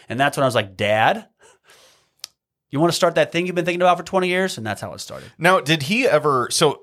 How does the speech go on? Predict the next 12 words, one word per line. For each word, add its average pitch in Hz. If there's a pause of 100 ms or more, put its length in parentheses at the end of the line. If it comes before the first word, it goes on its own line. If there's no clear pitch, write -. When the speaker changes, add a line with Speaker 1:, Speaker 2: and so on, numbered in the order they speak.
(140)
Speaker 2:
here's 185
my 160
question. 107
So 110
Vince 127
is 104
your 104
dad. 82
Speaker 1:
Yep. 131 (540)
Speaker 2:
Did 135
he 156 (500)
ever 123